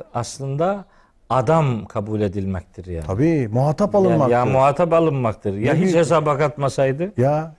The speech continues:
Speaker 2: hiç böyle
Speaker 1: Yani,
Speaker 2: kale almasaydı.
Speaker 1: tabii.
Speaker 2: Değil mi?
Speaker 1: Yargılanmak da bir nimettir yani.
Speaker 2: Tabii, yani birisinin karşısında bir muhatap oluş durumu size veriliyor. O
Speaker 1: Evet.
Speaker 2: bakımdan,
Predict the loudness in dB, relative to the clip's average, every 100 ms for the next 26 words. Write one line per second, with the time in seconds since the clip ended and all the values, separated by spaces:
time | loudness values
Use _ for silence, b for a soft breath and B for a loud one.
0 | -6 -2 0 2 4 4 6 6 4 2
1 | 2 2 0 -2 -2 -6 -10 b b b
2 | -2 0 2 2 2 2 -2 -2 -4 -2
3 | -2 -2 -2 -4 -8 -10 -6 -4 -2 -2
4 | 0 0 0 0 -2 -2 -2 0 0 -2
5 | -6 -2 0 0 0 0 2 2 0 -4
6 | -2 0 0 -4 -8 -2 0 2 0 -2
7 | b b b -6 0 2 2 2 2 0
8 | 0 -2 0 2 2 0 0 -2